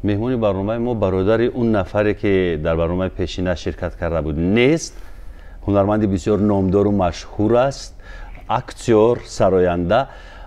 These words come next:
Э, ҳамагон мешиносанд, вале медонед, аҷоиби кор дар чи аст, ки, э, ин меҳмони мо низ бо дасти шикаста омадааст.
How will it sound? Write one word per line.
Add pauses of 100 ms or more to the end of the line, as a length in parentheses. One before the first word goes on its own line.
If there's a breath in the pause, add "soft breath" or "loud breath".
Э, (640)
ҳамагон
мешиносанд,
вале
медонед,
аҷоиби
кор
дар
чи
аст,
ки, (300 loud breath)
э, (120)
ин
меҳмони
мо
низ
бо
дасти
шикаста
омадааст.